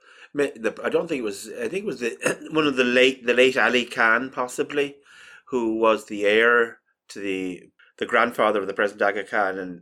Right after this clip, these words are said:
uh, who was the leader of the Ismaili Muslims. And somebody accused him of drinking wine, which is, of course, haram. And he said he was so holy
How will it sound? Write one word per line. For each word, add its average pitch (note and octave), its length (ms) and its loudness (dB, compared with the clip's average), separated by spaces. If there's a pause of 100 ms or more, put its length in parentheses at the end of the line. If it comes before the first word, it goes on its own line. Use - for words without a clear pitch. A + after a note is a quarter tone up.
(120)
uh, - 380 -20
who G#2+ 100 -14
was F#2 160 -12
the G#2 100 -8
leader G2+ 220 -8
of F#2 60 -12
the G2 100 -8
Ismaili G2 500 -6 (160)
Muslims. G2 420 -16 (400)
And A2 200 -2
somebody E3 340 0
accused B2+ 420 -4
him A2 100 -10
of G2 100 -6
drinking G#2+ 400 -12
wine, F#2+ 560 -4 (340)
which G#2+ 240 -14
is, F#2+ 200 -6
of - 80 -18
course, F#2 500 -6
haram. A#2+ 640 2
And G2+ 360 -2
he - 140 -18
said G#2+ 240 -4
he B2 120 -10
was A2+ 120 -12
so G3+ 240 -2
holy D3 540 -2